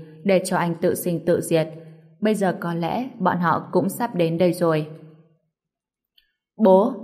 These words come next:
mẹ, hu hu." Đúng lúc này, một tiếng kêu gào thảm thiết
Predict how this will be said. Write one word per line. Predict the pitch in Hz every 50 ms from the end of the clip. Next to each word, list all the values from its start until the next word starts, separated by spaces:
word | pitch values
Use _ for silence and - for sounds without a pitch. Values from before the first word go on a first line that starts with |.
| - - -
mẹ, | 202 202 196 175 - - - - - - - - -
hu | - 302 285 277
hu." | 277 277 254 254 262 269 262 254 247 - - - - - - - _ _ _ -
Đúng | 175 185 185 180 196
lúc | 240 285 285 262
này, | 196 180 165 160 156 - - - - - - -
một | 214 208 208 208
tiếng | 202 196 190 196
kêu | 240 233 226 202
gào | 220 208 185 165
thảm | 160 - 208 196 175 160 160
thiết | - 226 269